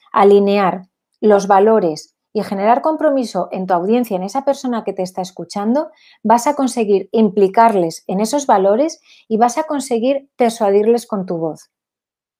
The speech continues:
Ojo, te repito, por si no te ha quedado claro. Para persuadir con tu voz, no solo persuades con si hablas más alto o hablas más bajo,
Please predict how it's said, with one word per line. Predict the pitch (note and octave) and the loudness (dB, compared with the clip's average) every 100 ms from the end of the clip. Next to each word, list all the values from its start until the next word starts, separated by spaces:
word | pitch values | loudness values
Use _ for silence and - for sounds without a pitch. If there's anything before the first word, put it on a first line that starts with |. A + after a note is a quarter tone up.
| _ _ _ | _ _ _
Ojo, | A#3+ G#3 - - _ _ _ _ | 0 0 -4 -12 _ _ _ _
te | A#3 | 2
repito, | G#3 G3+ A3+ G#3+ F3 - | 2 2 2 2 0 -4
por | - | -4
si | A3 G#3 | -2 -2
no | G#3 | 2
te | A3 | 2
ha | A#3 | 2
quedado | G3+ F#3+ F#3 F#3 | 2 2 0 -4
claro. | D#3+ D#3 F3 _ _ - _ _ | -8 -8 -16 _ _ -20 _ _
Para | A3+ G#3+ A3 | 2 4 4
persuadir | A3 A#3+ A#3 C#4+ | 2 2 4 2
con | E4+ D#4 | 0 -2
tu | C#4 | -2
voz, | C4+ D4 D4 - | 2 0 -2 -4
no | B3 C4 | 0 2
solo | C4+ D4 C#4+ | 0 0 0
persuades | A#3+ A3 - A3+ A#3+ A3+ - | 0 -6 -2 0 0 -2 -6
con | A3 G3+ F#3 _ | -4 -4 -8 _
si | - G#3 | -4 0
hablas | F#3+ G3 F#3+ | 2 0 -2
más | F3+ F3+ | -8 -4
alto | G#3+ G#3 - F3 - | 0 0 -2 -12 -12
o | - G3 | -2 2
hablas | F#3+ F3+ F#3 | 4 2 -2
más | E3 F#3 | -8 -2
bajo, | A3 G#3+ D#3+ E3 | -2 -2 -14 -20